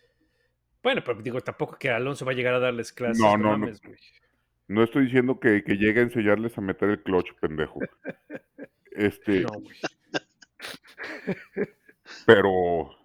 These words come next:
Speaker 2: puta, dos o tres cosas le puedes, eh, aprender a Alonso, ¿no?
Speaker 1: Ah, no, pues sí, por
Speaker 2: Ah,
Speaker 1: supuesto, ¿no?
Speaker 2: entonces cállate el hocico,
Speaker 1: Digo, ahí
Speaker 2: pendejo.
Speaker 1: está, ahí están grandes estrellas como Esteban Gutiérrez, este,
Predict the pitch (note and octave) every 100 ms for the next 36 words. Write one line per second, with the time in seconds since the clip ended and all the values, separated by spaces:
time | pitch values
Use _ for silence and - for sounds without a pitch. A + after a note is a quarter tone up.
0 | _ _ _ _ _ _ - G2 A2 F2+
1 | - - _ A2+ G#2 A#2+ B2 B2 A2+ A2+
2 | A#2+ A2 G2+ G#2 A2+ A2+ G#2 G#2+ - -
3 | F2+ - F2+ G#2 G2+ F#2 B2 C#3 A#2 A2
4 | G3 B3+ _ _ _ _ _ _ _ _
5 | - C#4 A3 D#3 - C3+ - A#2 - -
6 | G2+ G2 A2 F2+ F#2+ G#2+ - A2 A2 -
7 | G#2 F#2+ - A2 G#2+ A2 A2 B2 - -
8 | C3 C3 B2+ G#2+ _ _ - - D#3+ D3+
9 | E3+ D#3 D#3+ D#3+ C#3 B2 D3+ D3 D3 -
10 | A2+ - D3 C#3 B2 B2 C3+ C#3 C3+ C#3+
11 | C3+ - G#2+ - - _ G#2 G2+ G2+ G2